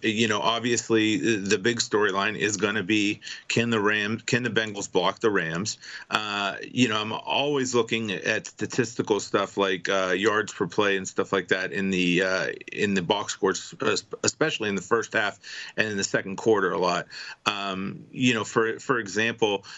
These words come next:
if a team, you know, has had three, you know, three drives where they can't move the ball at all, they're averaging one or two yards a play. Very often taking their team total under is very, very, uh, beneficial. As long as the game doesn't get way out of control and the other team goes into prevent,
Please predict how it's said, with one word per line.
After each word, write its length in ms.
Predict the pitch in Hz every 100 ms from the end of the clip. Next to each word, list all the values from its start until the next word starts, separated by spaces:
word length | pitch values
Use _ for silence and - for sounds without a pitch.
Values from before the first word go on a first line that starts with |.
| - -
if 160 | 120 117
a 60 |
team, 540 | 113 143 135 127 127 -
you 160 | 117
know, 180 | 107 101
has 300 | 85 104 98
had 340 | 107 107 107 90
three, 380 | 131 117 110 - _ _ _ _ 165
you 120 | 117
know, 60 | 95
three 240 | - 139
drives 340 | 127 113 110
where 100 | 110
they 100 | 95
can't 220 | 95 120 110
move 160 | 107
the 80 | 95
ball 240 | 95 101
at 60 | 92
all, 200 | 101 98
they're 160 | 92 95
averaging 440 | 95 92 95 92
one 160 | 95 92
or 40 |
two 140 | -
yards 300 | 107 92 92
a 40 | 92
play. 360 | - 98 92 - - - -
Very 260 | 143 117
often 340 | 107 107 113 101
taking 360 | 113 107 107
their 100 | 92
team 300 | 82 123 107
total 340 | 101 104 101 90
under 340 | 101 101 104
is 200 | 95 85
very, 420 | 90 90 98 101
very, 480 | 87 95 92 92 82
uh, 320 | 85 87 82 -
beneficial. 640 | 92 98 95 - 107 110
As 100 | 92
long 260 | 104 110 113
as 100 | 107
the 80 | 98
game 260 | 101 104
doesn't 320 | 95 98 104
get 220 | 90 101 - - - -
way 320 | 101 113 123
out 120 | 113
of 80 | 101
control 440 | - 95 - 107 101
and 100 | 95
the 60 |
other 160 | 101 101
team 200 | 85 104
goes 260 | 101 98
into 160 | 98 87
prevent, 500 | - 202 185 101 98